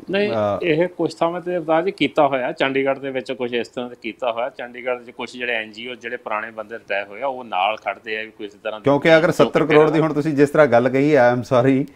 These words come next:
Speaker 2: ਤੇ
Speaker 1: ਹਾਂ।
Speaker 2: ਫਿਰ ਮੇਰਾ ਖਿਆਲ ਜੇ ਅਗਲੇ ਸਾਲ ਪੁਲਿਸ ਵਾਲਿਆਂ ਦੀ ਟੈਕਸ ਰਿਟਰਨ ਆ ਜਿਹੜੀ, ਉਹ ਥੋੜ੍ਹੀ ਵੱਧ ਹੋਣੀ ਚਾਹੀਦੀ ਹੈ, ਕਿਉਂ-, ਕਿਉਂਕਿ ਸੱਤਰ ਕਰੋੜ ਸਾਰਾ ਤਾਂ ਉੱਪਰ ਜਾਣਾ ਨਹੀਂ।
Speaker 1: ਇਸ ਤਰ੍ਹਾਂ ਦੇ ਇਹ ਜਿਹੜੀਆਂ
Speaker 2: ਜੀ।
Speaker 1: ਆ,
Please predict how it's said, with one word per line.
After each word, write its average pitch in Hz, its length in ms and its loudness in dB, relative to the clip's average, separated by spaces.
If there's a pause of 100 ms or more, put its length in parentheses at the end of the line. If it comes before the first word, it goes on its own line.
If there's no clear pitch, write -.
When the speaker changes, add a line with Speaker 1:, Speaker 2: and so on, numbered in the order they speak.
(240)
Speaker 2:
ਤੇ 127 80 4
Speaker 1:
ਹਾਂ। 101 340 2 (480)
Speaker 2:
ਫਿਰ 156 200 6
ਮੇਰਾ 151 220 6
ਖਿਆਲ 151 240 6
ਜੇ 151 160 8
ਅਗਲੇ 147 220 6
ਸਾਲ 147 200 6
ਪੁਲਿਸ 139 280 2
ਵਾਲਿਆਂ 143 180 6
ਦੀ 147 100 2
ਟੈਕਸ 139 260 2
ਰਿਟਰਨ 135 380 4
ਆ 139 60 2
ਜਿਹੜੀ, 147 220 4
ਉਹ 151 80 4
ਥੋੜ੍ਹੀ 147 200 4
ਵੱਧ 120 200 4
ਹੋਣੀ 147 220 4
ਚਾਹੀਦੀ 131 340 4
ਹੈ, 151 60 8
ਕਿਉਂ-, - 640 -4
ਕਿਉਂਕਿ 143 260 4
ਸੱਤਰ 135 300 2
ਕਰੋੜ 135 240 2
ਸਾਰਾ 120 240 6
ਤਾਂ 135 120 2
ਉੱਪਰ 135 200 0
ਜਾਣਾ 127 280 2
ਨਹੀਂ। 143 380 0 (1080)
Speaker 1:
ਇਸ 170 120 4
ਤਰ੍ਹਾਂ 202 260 -4
ਦੇ 202 200 0 (400)
ਇਹ 143 360 2
ਜਿਹੜੀਆਂ 143 260 -4
Speaker 2:
ਜੀ। 120 160 4
Speaker 1:
ਆ, 139 360 -4